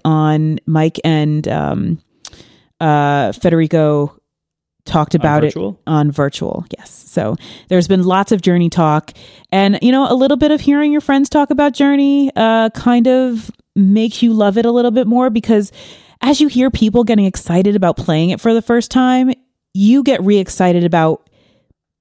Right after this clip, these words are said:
Speaker 1: the way when you played it, 'cause you wanna know about someone else's first time, and then that's exciting.
Speaker 2: Mm-hmm.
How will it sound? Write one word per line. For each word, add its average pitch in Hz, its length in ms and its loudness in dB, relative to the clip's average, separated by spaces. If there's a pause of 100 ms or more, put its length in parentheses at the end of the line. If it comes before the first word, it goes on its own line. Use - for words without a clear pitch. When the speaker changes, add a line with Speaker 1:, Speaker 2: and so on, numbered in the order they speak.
(200)
Speaker 1:
the 208 120 2
way 190 280 2
when 185 240 2
you 202 140 4
played 147 300 0
it, - 200 -6
'cause 175 140 -2
you 214 80 4
wanna 214 200 2
know 214 180 2
about 190 200 -2
someone 185 280 2
else's 190 320 0
first 151 260 -2
time, 151 320 0
and 165 100 2
then 165 120 2
that's 185 200 0
exciting. 190 600 0
Speaker 2:
Mm-hmm. 110 140 -12